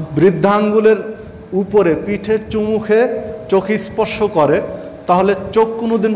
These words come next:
উঠবে না, আর মানে চোখ কোনোদিন অন্ধ হবে না, কোনো অসুখও হবে না। এই মর্মে একটি জাল হাদিস আছে,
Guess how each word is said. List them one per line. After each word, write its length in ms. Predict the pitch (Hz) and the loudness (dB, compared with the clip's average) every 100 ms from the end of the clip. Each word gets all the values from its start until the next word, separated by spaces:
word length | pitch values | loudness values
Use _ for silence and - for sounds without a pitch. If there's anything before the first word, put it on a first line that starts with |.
| 196 | 0
উঠবে 340 | 196 180 220 | -2 2 2
না, 200 | 233 269 - - - - | 4 2 -2 -12 -12 0
আর 160 | 160 160 - - | 2 2 -4 -8
মানে 200 | 156 170 202 | -2 -2 0
চোখ 140 | 214 208 220 | 0 0 0
কোনোদিন 300 | 220 202 208 | -2 -2 0
অন্ধ 340 | 185 220 226 | 2 4 4
হবে 300 | 214 208 220 | 4 4 2
না, 60 | 226 | -2
কোনো 220 | 226 214 | -2 0
অসুখও 400 | 185 190 220 196 | 0 -2 -2 0
হবে 220 | 170 151 | 2 0
না। 80 | 123 104 - - - - - | -4 -10 -14 -16 -18 -18 -6
এই 100 | 170 | -2
মর্মে 260 | 202 208 214 | 0 2 0
একটি 160 | 214 | -2
জাল 260 | 170 180 180 | 2 4 4
হাদিস 280 | 175 156 147 | 2 -2 -6
আছে, 160 | - | -8